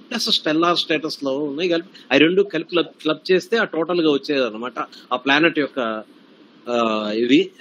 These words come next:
ఆ, స్టార్ లార్డ్ అనమాట. That is involvement అనమాట. Stellar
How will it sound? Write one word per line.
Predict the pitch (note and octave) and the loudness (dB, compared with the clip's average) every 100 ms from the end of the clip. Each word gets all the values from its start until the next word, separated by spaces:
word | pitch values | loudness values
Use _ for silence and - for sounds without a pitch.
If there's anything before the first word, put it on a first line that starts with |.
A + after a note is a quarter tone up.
| D3 | 2
ఆ, | C3+ | 2
స్టార్ | B2 - D3 E3 | 2 -2 0 4
లార్డ్ | D#3+ A#2+ G#2+ | 4 2 -2
అనమాట. | G#2 G2 F#2+ - _ _ - _ _ _ _ _ - _ - _ | -8 -12 -16 -16 _ _ -20 _ _ _ _ _ -20 _ -20 _
That | E3 F#3 | 2 4
is | F3 | 4
involvement | D#3+ E3+ F3 C#3+ C3 A#2 | 4 4 4 2 -2 -6
అనమాట. | G2 F#2+ F#2 - - _ _ _ _ | -10 -16 -20 -20 -20 _ _ _ _
Stellar | - D3 D#3+ F3 | -4 -2 0 0